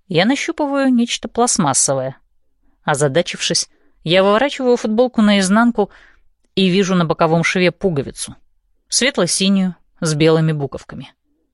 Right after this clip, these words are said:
"Не получишь то, что впереди, пока не отпустишь то, что позади". Я недоумённо смотрю на неё.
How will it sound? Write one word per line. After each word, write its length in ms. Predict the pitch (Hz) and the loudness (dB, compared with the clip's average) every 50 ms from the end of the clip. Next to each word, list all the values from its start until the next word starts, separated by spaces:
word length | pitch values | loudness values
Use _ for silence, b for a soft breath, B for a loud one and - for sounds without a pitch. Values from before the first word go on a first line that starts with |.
| _ _ _ _ _ _ _ _ - | _ _ _ _ _ _ _ _ -2
"Не 180 | 165 160 165 156 | 0 2 2 2
получишь 640 | - 160 165 160 160 151 - - 160 - - - | 2 2 2 2 0 -2 -4 -6 -10 -10 -10 -8
то, 240 | - - 151 143 - _ _ _ | -4 -4 -4 -4 -6 _ _ _
что 260 | - - - - 156 | -12 -10 -8 -8 -8
впереди, 560 | - _ - 156 147 147 143 139 180 247 - _ _ _ _ _ _ _ _ | -8 _ -6 -6 -4 -4 -4 -2 -2 -2 -2 _ _ _ _ _ _ _ _
пока 240 | - 175 - - 170 | -6 -4 -2 0 0
не 140 | 160 151 151 | 2 2 0
отпустишь 560 | 147 - - - 147 - - - 147 - - | -2 -4 -6 -8 -10 -8 -6 -6 -6 -6 -6
то, 200 | - - 233 254 - _ - - _ | -6 -4 -4 -4 -4 _ -20 -20 _
что 240 | - - - - 277 | -20 -16 -10 -10 -6
позади". 540 | - 262 220 - 151 139 127 131 135 127 _ _ _ _ _ _ _ _ _ _ _ _ _ _ _ _ _ _ _ _ _ _ _ _ _ _ - 151 | -2 -2 0 0 0 -2 -2 -4 -6 -6 _ _ _ _ _ _ _ _ _ _ _ _ _ _ _ _ _ _ _ _ _ _ _ _ _ _ -4 -2
Я 120 | 151 147 | 0 0
недоумённо 540 | 147 151 135 151 147 147 147 151 151 147 143 | 2 0 0 0 0 0 0 0 0 -2 -2
смотрю 360 | - - 165 151 - 147 147 | -2 -2 -4 -4 -4 -4 -4
на 80 | 143 139 | -2 -2
неё. 300 | 135 131 127 135 143 | -2 -2 -4 -6 -8